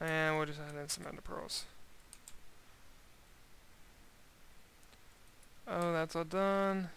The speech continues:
Yay, we have two tesseracts and no more residual Minecraft anything. Oh. Two frames, one frame, uh, sec, de-, and... Okay.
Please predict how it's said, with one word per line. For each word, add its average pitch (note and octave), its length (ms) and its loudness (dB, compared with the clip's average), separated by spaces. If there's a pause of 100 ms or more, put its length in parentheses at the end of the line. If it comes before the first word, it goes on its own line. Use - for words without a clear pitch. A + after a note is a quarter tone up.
Yay, E3 220 2
we D3 100 -2
have D3+ 160 -6
two G3+ 160 2
tesseracts E3 680 2 (680)
and D#3 340 4
no D#3+ 300 6
more D#3 380 6 (320)
residual D3 600 0
Minecraft - 540 -6
anything. - 360 -8 (540)
Oh. F#3 120 4 (1300)
Two F#3+ 340 8
frames, F3+ 420 4
one D#3+ 360 4 (120)
frame, D#3 360 2
uh, D#3 220 6 (400)
sec, - 260 4 (340)
de-, D#3+ 160 4 (400)
and... D#3 220 6 (2250)
Okay. D#3+ 340 2